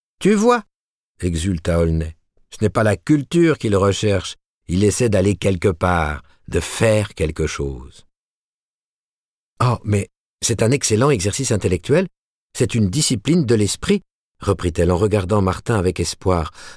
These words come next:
comme pour l'encourager à changer d'opinion. « Les joueurs de football doivent s'entraîner avant un match, eh bien le latin est l'entraînement du penseur. » « Foutaise ! C'est ce qu'on nous racontait quand nous étions gosses. Mais il y a une chose qu'on s'est bien gardé de nous dire et qu'on nous a laissé découvrir par nous-mêmes. »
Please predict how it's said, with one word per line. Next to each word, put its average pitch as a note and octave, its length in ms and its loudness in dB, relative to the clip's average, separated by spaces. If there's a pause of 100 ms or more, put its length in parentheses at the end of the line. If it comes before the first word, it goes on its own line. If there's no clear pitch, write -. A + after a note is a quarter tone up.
comme C3 180 -2
pour F2+ 180 -8
l'encourager G2 680 0
à F2 60 0
changer F#2+ 380 0
d'opinion. « D#2+ 500 -4 (540)
Les C3+ 100 2
joueurs B2+ 220 2
de A2+ 80 0
football A#2+ 420 0
doivent A2+ 160 -2
s'entraîner C3+ 440 2
avant C#3 200 0
un B2 100 2
match, A#2 300 0
eh A2 80 -2
bien G2+ 160 0
le B2 140 4
latin E3+ 400 0 (240)
est G2 100 0
l'entraînement F3+ 560 2
du D#3 140 0
penseur. » « B2+ 600 0
Foutaise ! F3+ 840 2 (720)
C'est C3 220 2
ce - 80 -2
qu'on C3 140 2
nous B2+ 120 4
racontait B2 540 2
quand A2 160 0
nous G#2+ 160 2
étions G#2 300 0
gosses. F#2+ 440 -2 (480)
Mais G#2 220 4
il F2+ 60 0
y F#2 60 2
a F2+ 60 2
une G2 80 2
chose E3 320 2
qu'on G#2 140 -4
s'est F#2 160 0
bien G#2+ 180 2
gardé G2 320 0
de F#2 80 0
nous F#2 100 0
dire D#3+ 340 2
et G2 60 -2
qu'on F#2+ 140 -2
nous F2+ 180 -2
a F#2+ 60 2
laissé F#2 300 -2
découvrir G2 520 -2
par E2 200 -2
nous-mêmes. » A2 640 -2